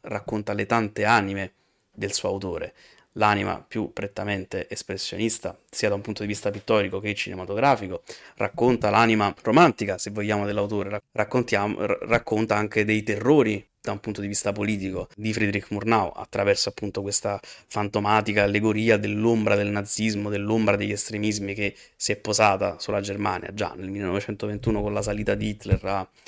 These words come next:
segretario del partito nazista. Tutte quelle chiavi di lettura sono presenti in, vabbè, il discorso ovviamente erotico, quello di natura religiosa, il nas-, il discorso di natura storica legata al rapporto con la peste, sono tutte sfere che coesistono all'interno,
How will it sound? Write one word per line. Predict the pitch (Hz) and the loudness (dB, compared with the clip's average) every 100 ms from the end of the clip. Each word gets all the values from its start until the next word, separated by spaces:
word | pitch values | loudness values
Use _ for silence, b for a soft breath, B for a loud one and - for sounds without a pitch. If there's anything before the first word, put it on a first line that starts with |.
| B B | B B
segretario | - 104 101 107 104 | 0 4 6 8 6
del | 101 | 4
partito | 101 98 101 98 | 0 -4 -2 -4
nazista. | 101 117 127 - 85 - | -2 2 2 2 -2 -8
Tutte | - 175 147 | -4 2 4
quelle | 131 | 6
chiavi | 123 123 | 8 8
di | 117 | 8
lettura | 113 - 147 104 - | 2 2 4 4 4
sono | - 139 110 | 4 6 6
presenti | 110 113 107 98 95 | 6 6 4 2 -4
in, | 76 - | -4 -4
vabbè, | 98 - | -8 -10
il | 101 | -6
discorso | 110 - 104 104 | -4 0 -2 -2
ovviamente | 98 98 - | -6 -2 6
erotico, | 123 120 101 | 8 8 4
quello | 104 104 | -2 -2
di | 104 | -2
natura | 104 107 104 | -4 -2 -2
religiosa, | 101 101 107 143 127 104 - B B B | -2 -6 6 8 8 4 -4 B B B
il | - | -2
nas-, | 101 - | -2 -2
il | 78 104 | -4 -2
discorso | 107 - 123 - | -2 2 2 4
di | 110 | 2
natura | 107 117 | 2 4
storica | 110 - 117 110 104 | 4 6 6 8 4
legata | 104 110 110 | 4 4 4
al | |
rapporto | 101 - 110 110 | 2 -2 -2 0
con | 107 | 2
la | 110 | 6
peste, | 139 - - - B B | 6 6 0 -6 B B
sono | - 120 120 | 0 4 4
tutte | 175 - | 2 4
sfere | 120 - 123 110 120 - - | 4 6 6 8 6 4 -2
che | - 139 - - | 2 2 2 -2
coesistono | 135 120 156 - 110 | 4 6 6 2 0
all'interno, | 107 104 107 107 104 101 | -2 -2 -2 -2 -2 -4